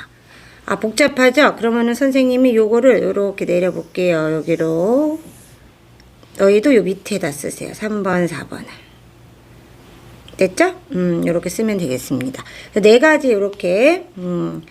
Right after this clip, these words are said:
부등호가 있다. 그래서 네 가지 부등호가 이렇게 있다.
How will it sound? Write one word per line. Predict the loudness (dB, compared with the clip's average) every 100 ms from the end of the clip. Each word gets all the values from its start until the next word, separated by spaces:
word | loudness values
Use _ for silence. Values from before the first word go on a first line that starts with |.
| -20 -20 -20 -4
부등호가 | 0 6 6 6 4
있다. | 2 -2 -4 0 0
그래서 | -2 -2
네 | -2 0
가지 | -4 -4 -6
부등호가 | -8 -4 -2 -2 0
이렇게 | -2 -2 -6 -10
있다. | -12 -6 -2 0 2 0